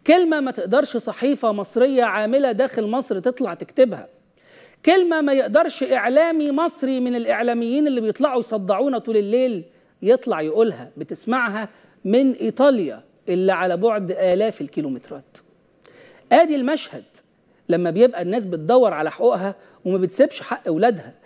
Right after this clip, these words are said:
رغم إن ناس كتير بتطلع تقول: "لا، ده في شركات إيطالية وفي صفقات سلاح شغالة". في، آه طبعًا، وفي مصالح وفي كل حاجة بتتصالح، بس في رأي عام بيضغط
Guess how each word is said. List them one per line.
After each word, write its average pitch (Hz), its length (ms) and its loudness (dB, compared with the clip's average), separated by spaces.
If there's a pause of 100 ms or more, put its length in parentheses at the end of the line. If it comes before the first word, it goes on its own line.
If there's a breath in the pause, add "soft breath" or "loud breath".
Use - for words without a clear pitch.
(260 loud breath)
رغم 302 260 4
إن 233 160 -2
ناس 269 180 -4
كتير 233 300 -4
بتطلع 214 420 -2
تقول: 262 320 -2
"لا، 254 140 2
ده 190 120 -4
في 262 140 -2
شركات 190 440 -4
إيطالية 185 480 0
وفي 151 180 -4
صفقات 202 480 -2
سلاح 190 260 2
شغالة". 196 520 0 (300 loud breath)
في، 311 420 8
آه 254 120 2
طبعًا، 220 400 -4 (460 soft breath)
وفي 269 200 6
مصالح 226 720 -2 (280 soft breath)
وفي 311 200 4
كل 302 260 4
حاجة 254 260 0
بتتصالح، 196 640 -4 (320 soft breath)
بس 180 240 -6
في 240 160 2
رأي 240 240 0
عام 190 200 -2
بيضغط 165 580 -2